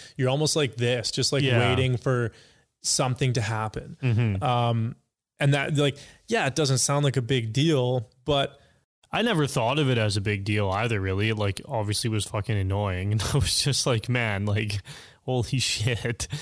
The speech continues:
Speaker 2: But, like, you're just used to it. And, like, you grow up like that and that's just, like, your life. And, um, I don't know.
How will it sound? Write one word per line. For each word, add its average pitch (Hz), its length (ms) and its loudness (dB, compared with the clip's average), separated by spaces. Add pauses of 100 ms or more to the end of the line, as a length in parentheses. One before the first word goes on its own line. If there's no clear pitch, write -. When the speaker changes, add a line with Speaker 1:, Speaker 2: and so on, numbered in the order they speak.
(200)
Speaker 2:
But, 123 200 0
like, 110 400 0 (420)
you're 127 140 0
just 139 240 2
used 139 320 2
to 98 100 -2
it. 85 180 -6
And, 107 120 0
like, 101 200 0
you 113 120 0
grow 110 220 0
up 139 120 -4
like 107 140 0
that 101 180 0
and 104 80 0
that's 107 200 0
just, - 180 0
like, 104 200 -2
your 104 140 -2
life. 104 400 0
And, 95 320 -2 (460)
um, 95 480 -2 (680)
I 107 100 -2
don't 104 120 0
know. 95 300 0